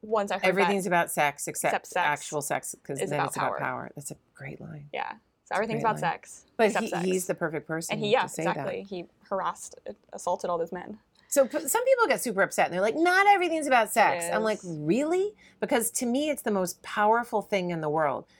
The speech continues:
Speaker 2: Money's about sex. Force is about sex. Religion is about sex.
Speaker 1: Mm-hmm.
Speaker 2: It's, it's all there. Even if it's not about sex purposefully, it's about sex.
Speaker 1: It's because it's about people.
Speaker 2: Yeah.
Speaker 1: So our next question is from Kip.
Speaker 2: Yeah.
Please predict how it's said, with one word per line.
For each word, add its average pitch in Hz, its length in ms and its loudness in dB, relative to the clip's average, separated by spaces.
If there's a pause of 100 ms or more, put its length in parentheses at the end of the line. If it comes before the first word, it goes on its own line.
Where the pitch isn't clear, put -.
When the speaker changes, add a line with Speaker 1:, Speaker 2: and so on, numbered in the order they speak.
(120)
Speaker 2:
Money's 226 440 2
about 156 280 -2
sex. - 460 -4 (640)
Force 269 440 4
is 190 120 -2
about 160 340 0
sex. - 580 -4 (240)
Religion 202 520 2
is 170 140 -2
about 151 300 0
sex. 135 400 -2
Speaker 1:
Mm-hmm. 302 240 -8
Speaker 2:
It's, - 220 -6
it's 214 140 -2
all 247 160 2
there. 220 180 2
Even 214 260 0
if 220 80 0
it's - 180 -4
not 185 340 4
about 185 220 4
sex - 300 -2
purposefully, 196 640 -4
it's - 200 -4
about 143 260 -2
sex. - 220 -6
Speaker 1:
It's - 140 -8
because 247 220 -2
it's 233 100 0
about 214 160 -2
people. 202 440 -6 (120)
Speaker 2:
Yeah. 220 220 0 (2000)
Speaker 1:
So 277 120 2
our 247 60 4
next 254 220 0
question 226 320 -2
is 214 140 -10
from 233 180 -6
Kip. - 380 -4 (180)
Speaker 2:
Yeah. 175 340 0